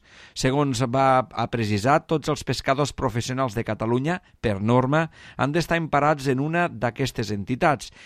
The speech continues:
i, per lògica, hauria de ser el port base de les embarcacions, tot recordant que els altres tres vaixells tonyinares amb base al port de l'Ametlla de Mar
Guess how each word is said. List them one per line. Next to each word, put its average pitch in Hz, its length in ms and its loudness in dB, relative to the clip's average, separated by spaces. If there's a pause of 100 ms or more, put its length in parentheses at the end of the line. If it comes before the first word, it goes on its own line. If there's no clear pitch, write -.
i, 131 80 2
per 180 160 2
lògica, 147 560 2
hauria 135 320 0
de 160 160 0
ser 143 260 0
el 120 220 -2
port 156 160 0
base 123 240 0
de 104 160 -2
les 98 160 -2
embarcacions, 104 800 0 (260)
tot 135 220 2
recordant 131 560 0 (280)
que 131 120 0
els 117 160 -2
altres 156 320 -2
tres 151 240 -4
vaixells 120 400 -2
tonyinares 127 680 -2
amb 110 200 -4
base 127 400 0
al 104 160 -4
port 135 240 -2
de 110 80 -4
l'Ametlla 107 320 0
de 147 80 0
Mar 120 140 0